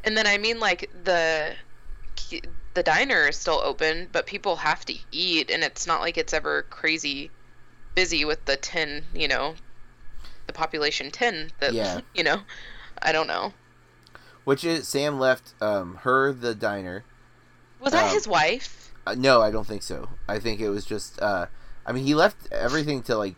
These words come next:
Speaker 2: people who were not his family, right? Like,
Speaker 1: Yeah.
Speaker 2: uh,
Speaker 1: Well, it
Speaker 2: s-
Speaker 1: didn't seem like he had any family.
Speaker 2: No, and, but the town is his family. Like, Sa-, Sam was kind of the, the reason the town existed, and with his death, it does seem like that town is slowly dying as well.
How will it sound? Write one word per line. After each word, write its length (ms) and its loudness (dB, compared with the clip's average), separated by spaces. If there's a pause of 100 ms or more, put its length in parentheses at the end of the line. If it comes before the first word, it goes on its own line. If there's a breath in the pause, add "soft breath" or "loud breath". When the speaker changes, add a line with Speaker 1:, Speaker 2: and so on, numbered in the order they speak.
Speaker 2:
people 300 -4
who 140 -4
were 140 -2
not 220 0
his 160 -8
family, 520 -8 (180)
right? 260 0
Like, 200 -2
Speaker 1:
Yeah. 320 0 (440)
Speaker 2:
uh, 100 4
Speaker 1:
Well, 100 8
it 80 2
Speaker 2:
s- 60 0
Speaker 1:
didn't 220 -2
seem 140 -4
like 140 -2
he 80 -6
had 180 -2
any 140 -2
family. 520 -2
Speaker 2:
No, 420 0
and, 220 -8
but 140 0
the 100 -4
town 400 -2
is 300 -4
his 140 -8
family. 340 -14
Like, 260 -10
Sa-, 260 -10 (380 loud breath)
Sam 320 2
was 140 -2
kind 220 4
of 200 -2
the, 220 2 (200)
the 440 -2 (200)
reason 340 -4
the 100 -6
town 320 0
existed, 640 -8 (520 soft breath)
and 180 -2
with 140 -2
his 200 -2
death, 300 2
it 140 -6
does 200 0
seem 220 -4
like 200 -4
that 180 -4
town 300 -2
is 120 -8
slowly 440 -2
dying 380 -6
as 140 -10
well. 340 -2